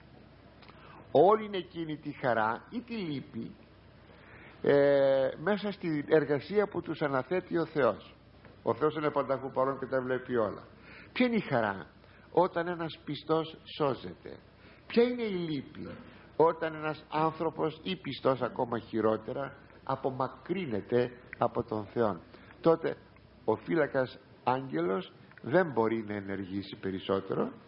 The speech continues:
διότι θα επενέβαινε σε αυτό που λέμε ελευθερία της βουλήσεως. Δεν επεμβαίνει περισσότερο. Πάντως έχουμε φύλακας αγγέλους, γι' αυτό και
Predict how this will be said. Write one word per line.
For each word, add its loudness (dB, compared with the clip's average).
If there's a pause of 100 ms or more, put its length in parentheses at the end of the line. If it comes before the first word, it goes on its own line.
(480)
διότι 2 (380)
θα 0
επενέβαινε 0
σε -8
αυτό -2
που -6
λέμε 2 (500)
ελευθερία 2 (520)
της -8
βουλήσεως. 0 (960)
Δεν 4
επεμβαίνει -2
περισσότερο. -10 (800)
Πάντως 0
έχουμε 0
φύλακας 0
αγγέλους, 2 (320)
γι' 0
αυτό 2
και -6